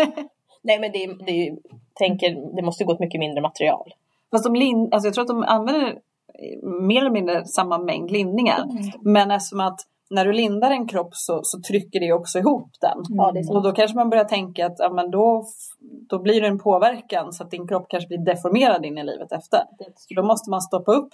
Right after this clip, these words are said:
Speaker 2: den för att den ska klara trycket
Speaker 1: Mm.
Speaker 2: från lindningarna också.
Speaker 3: Mm. Ett exempel, eh, som vi har är Ramses den andres distinkta näsa.
Speaker 1: Alltså, man vet direkt.
Speaker 3: Ja, ja,
Speaker 2: Ja,
Speaker 3: absolut.
Speaker 2: ja.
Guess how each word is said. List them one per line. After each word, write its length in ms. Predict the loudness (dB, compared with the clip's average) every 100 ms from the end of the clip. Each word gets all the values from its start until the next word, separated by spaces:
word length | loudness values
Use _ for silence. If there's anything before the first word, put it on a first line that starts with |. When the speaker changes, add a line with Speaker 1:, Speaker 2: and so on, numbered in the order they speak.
| -2
Speaker 2:
den 340 | 0 0 -6
för 160 | -2 2
att 180 | 2 0
den 100 | -8
ska 160 | -8
klara 280 | 0 2 2
trycket 380 | 4 2 2 0
Speaker 1:
Mm. 100 | 0
Speaker 2:
från 140 | 0
lindningarna 500 | -4 -2 4 4 2
också. 220 | -4 -2 -4
Speaker 3:
Mm. 120 | -4 -12 _ _ _ _ _ -8 -2
Ett 60 |
exempel, 540 | -2 2 2 4 4 2 0 -20 _ _ -6
eh, 420 | -4 -2 -2 -6 -8
som 180 | -8
vi 60 | -6
har 300 | 0 0 0
är 360 | -2 0 2 2
Ramses 520 | 0 -2 -4 -8 -10
den 160 | -10 -8
andres 440 | -6 -6 -8 -14 _
distinkta 720 | -6 -6 -4 -6 -6 -6 -6 0
näsa. 600 | 0 0 -4 -4 -4 -4 _ _ _ _ -14 -12 -12 _ -4
Speaker 1:
Alltså, 400 | 0 0 0 2
man 160 | 0 2
vet 260 | 0 -2
direkt. 600 | -2 -4 -4 -10 -18 _ -4
Speaker 3:
Ja, 80 |
ja, 140 | 0 2 4
Speaker 2:
Ja, 180 | 2 0
Speaker 3:
absolut. 280 | -2 -6 -2
Speaker 2:
ja. 220 | 0